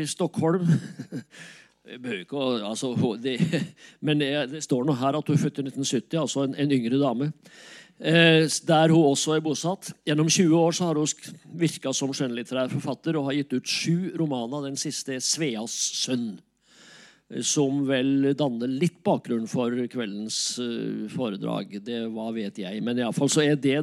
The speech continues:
da, til forskjell fra noen andre bøker, så er det jo mer sånn samfunns-, samfunnsrelatert. Men hun har utgitt tidligere Duck City, men kanskje mest kjent i Norge, og kanskje for noen i salen, i, gjennom de to bøkene om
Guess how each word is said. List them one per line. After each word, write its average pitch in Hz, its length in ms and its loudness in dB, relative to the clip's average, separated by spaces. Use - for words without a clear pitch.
da, 135 100 2
til 139 240 2
forskjell 147 600 0
fra 139 160 -2
noen 143 220 0
andre 135 180 0
bøker, 131 320 0
så 139 160 -4
er 117 80 -4
det 123 80 -2
jo 127 80 -2
mer 120 240 -2
sånn 117 300 -6
samfunns-, 107 640 -6
samfunnsrelatert. 117 1040 -4
Men 151 160 2
hun 151 300 10
har 143 180 4
utgitt 139 380 0
tidligere 131 400 -2
Duck 151 320 -2
City, - 480 0
men 165 160 2
kanskje 156 320 0
mest 156 300 0
kjent 147 260 -4
i 165 80 -4
Norge, 156 400 -2
og 143 220 -4
kanskje 139 420 -4
for 143 160 0
noen 127 160 2
i 131 80 -2
salen, 143 400 -4
i, 147 180 6
gjennom 131 240 0
de 131 100 -2
to 131 160 4
bøkene 120 320 -2
om 120 220 2